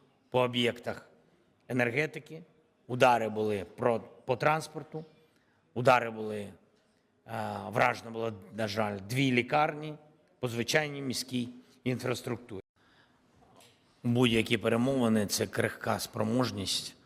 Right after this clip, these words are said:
дуже крихка спроможність закінчити війну, особливо якщо це стосується русських, які поки що демонструють неготовність до закінчення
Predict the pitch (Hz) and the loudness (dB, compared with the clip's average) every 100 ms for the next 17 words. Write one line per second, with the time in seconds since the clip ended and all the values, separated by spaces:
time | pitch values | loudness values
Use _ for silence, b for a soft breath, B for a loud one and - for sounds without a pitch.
0 | b b _ 110 117 104 95 104 - - | b b _ -2 0 0 0 -2 0 -4
1 | 95 - 110 117 127 107 104 - - B | -4 -2 2 4 2 2 0 -2 -4 B
2 | B B B B B _ - - 120 120 | B B B B B _ -4 -2 0 0
3 | 110 - 117 - 104 104 104 120 113 98 | 2 0 0 -2 -2 -2 0 2 4 2
4 | 85 - 110 113 143 117 104 - 113 120 | 0 -2 -2 2 2 2 0 -2 -4 -4
5 | 107 - - 127 110 95 110 101 B B | -4 -6 -4 -2 -2 -2 -4 -6 B B
6 | 131 139 147 - 113 117 107 127 123 B | 0 2 0 -2 -6 -4 -4 0 -2 B
7 | B - 147 131 123 - 110 117 120 120 | B 0 2 2 -8 -10 -6 -2 0 -2
8 | - 139 127 - 131 135 120 - 127 117 | -4 -2 -4 0 2 2 -2 -2 -2 -2
9 | 107 117 - - - b b 104 131 117 | -4 -4 -6 -10 -20 b b -6 -4 -2
10 | 107 120 117 - 117 107 | -4 0 0 0 -4 -6